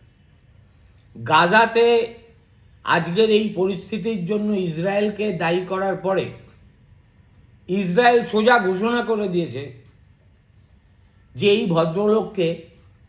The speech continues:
আমরা ইসরায়েলে ঢুকতেই দেব না। আর আমরা, যাই হোক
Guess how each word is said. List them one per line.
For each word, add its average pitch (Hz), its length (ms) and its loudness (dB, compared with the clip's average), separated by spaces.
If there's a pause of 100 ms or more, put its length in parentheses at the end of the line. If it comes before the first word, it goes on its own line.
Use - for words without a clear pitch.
(1200)
আমরা 190 640 0 (520)
ইসরায়েলে 208 1080 0
ঢুকতেই 165 500 0
দেব 120 220 -6
না। 85 100 -16 (3250)
আর 170 160 4
আমরা, 190 420 0 (3250)
যাই 170 240 2
হোক 123 140 -6